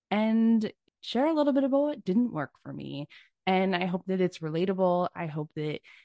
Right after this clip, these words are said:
it feels like you're not alone in this journey, and maybe we can have a couple laughs along the way because it, it, it's just humorous at this point. So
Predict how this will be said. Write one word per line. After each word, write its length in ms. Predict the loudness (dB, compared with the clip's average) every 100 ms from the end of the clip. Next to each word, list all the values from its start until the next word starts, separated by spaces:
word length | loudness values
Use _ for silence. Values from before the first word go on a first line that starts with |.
| _
it 280 | 0 0 -2
feels 600 | -4 2 4 4 2 -4 -12 -6
like 320 | -4 -4 -2
you're 140 | 0
not 160 | 2 0
alone 340 | 0 2 4
in 140 | 4 4
this 200 | 2 -4
journey, 560 | -4 -2 -2 -2 -4 -4
and 280 | -2 2
maybe 300 | 4 2 0
we 140 | -4 -6
can 160 | -4
have 200 | -4 -4
a 60 | -6
couple 260 | -8 -8 -6
laughs 380 | -6 -8 -8
along 280 | -4 -2 0
the 100 | 2
way 340 | 2 2 0 0
because 600 | -2 -2 -2 -2 -4 -10 -8
it, 180 | -4
it, 140 | -4 -6 _
it's 320 | -4 -4 -6
just 280 | -8 -8 -8
humorous 520 | -6 -2 -2 -2 -6 -8
at 80 |
this 160 | -10 -12
point. 340 | -8 -6 -6 -10 _ -20 -6
So 400 | 4 6 6